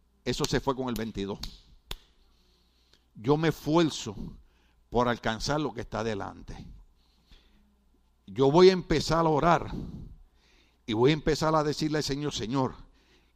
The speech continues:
¿qué es lo que tú quieres para mí en este año?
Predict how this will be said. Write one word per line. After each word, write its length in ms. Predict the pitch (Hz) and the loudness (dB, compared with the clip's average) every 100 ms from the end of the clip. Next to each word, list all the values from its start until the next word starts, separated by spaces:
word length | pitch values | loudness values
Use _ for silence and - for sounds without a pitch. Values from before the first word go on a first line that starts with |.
| _ | _
¿qué 140 | 156 | 2
es 60 | 160 | 6
lo 180 | 165 165 | 4 2
que 140 | 151 | -2
tú 200 | 143 139 | -2 -4
quieres 380 | 131 143 135 104 | 0 2 4 0
para 340 | - 113 101 | 0 0 0
mí 140 | 117 117 | -4 -6
en 140 | 101 | -6
este 320 | 104 - 80 | -8 -4 -4
año? 360 | 90 87 73 | -4 -14 -16